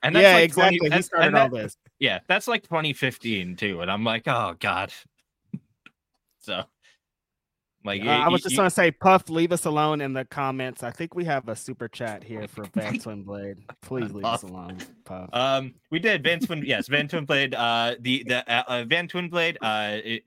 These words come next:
Speaker 1: the, the, the whiteboard guy at Glory Pro Wrestling, as, uh, as, uh, he's also come to known, uh, matches for Speedball at Glory Pro. Um, love to see you versus Tootie or with Tootie against Mike Outlaw and Suede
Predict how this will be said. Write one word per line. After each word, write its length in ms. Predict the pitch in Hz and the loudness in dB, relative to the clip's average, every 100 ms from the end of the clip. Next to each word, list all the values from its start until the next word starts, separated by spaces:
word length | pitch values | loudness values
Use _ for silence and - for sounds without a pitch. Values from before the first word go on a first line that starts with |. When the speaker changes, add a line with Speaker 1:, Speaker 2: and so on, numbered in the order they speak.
| 78 | -14
Speaker 1:
the, 380 | 110 113 110 113 - | -4 -2 -2 -4 -10
the, 320 | 101 107 110 | -6 -4 -4
the 180 | 107 107 | -4 -2
whiteboard 560 | 117 170 131 147 143 | -2 -2 -2 -2 0
guy 300 | 127 127 123 117 | 0 0 -2 -4
at 180 | 107 | -6
Glory 260 | 104 107 104 | -6 -6 -4
Pro 160 | 110 104 | -4 -4
Wrestling, 420 | 104 - 110 104 | -4 -4 -6 -4
as, 220 | 101 98 | -6 -4
uh, 40 | |
as, 400 | 101 82 101 101 | -6 -4 -8 -6
uh, 180 | 101 98 95 | -4 -4 -4
he's 120 | 107 | -4
also 180 | 104 101 | -4 -4
come 180 | 110 101 | -6 -4
to 80 | |
known, 280 | 104 101 104 | -2 -2 -4
uh, 180 | - 190 - - _ - 226 - _ _ | -8 -14 -16 -20 _ -14 -12 -14 _ _
matches 420 | 170 180 - 180 | 2 2 0 -6
for 140 | - 175 | -4 -4
Speedball 520 | - 139 139 135 127 | 0 0 2 0 0
at 120 | 117 | -2
Glory 260 | 120 127 127 | 0 0 0
Pro. 260 | 127 139 123 | -2 -4 -2
Um, 400 | 104 104 107 107 _ _ - | -2 -2 -4 -12 _ _ -2
love 300 | 120 151 147 | 0 0 -2
to 60 | |
see 180 | - 156 | -6 -4
you 220 | 131 139 | 0 0
versus 400 | 127 113 - - | 0 -4 -6 -12
Tootie 520 | - 170 156 156 165 151 - | -6 -4 -2 -2 -4 -6 -4
or 260 | 107 101 101 | -2 -2 -4
with 260 | 110 151 - | -2 -4 -4
Tootie 360 | 175 165 151 | -6 -2 0
against 360 | 123 107 104 - | 0 -2 -4 -6
Mike 300 | 101 107 110 | -4 -2 -2
Outlaw 360 | 107 110 107 | -2 -2 -2
and 140 | 101 95 | -2 -6
Suede 540 | - 107 104 107 107 | -8 -4 -2 -2 -6